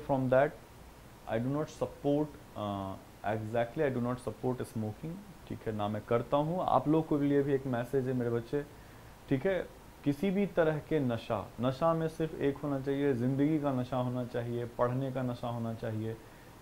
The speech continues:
यहाँ तक कि कामयाबी का भी नशा नहीं होना चाहिए,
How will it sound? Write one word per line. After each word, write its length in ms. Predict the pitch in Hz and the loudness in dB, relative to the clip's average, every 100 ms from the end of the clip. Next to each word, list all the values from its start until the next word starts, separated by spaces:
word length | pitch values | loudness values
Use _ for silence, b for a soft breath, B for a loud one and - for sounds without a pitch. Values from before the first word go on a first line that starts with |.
| - | 4
यहाँ 200 | 127 156 165 | 6 8 6
तक 120 | 160 | 2
कि 100 | 170 | 2
कामयाबी 560 | 160 143 147 151 156 | 6 6 8 8 6
का 100 | 156 | 4
भी 140 | 147 147 | 2 2
नशा 260 | 127 123 | -2 -2
नहीं 160 | 107 95 | -2 -2
होना 220 | 92 98 | -4 -8
चाहिए, 280 | 95 - | -10 -14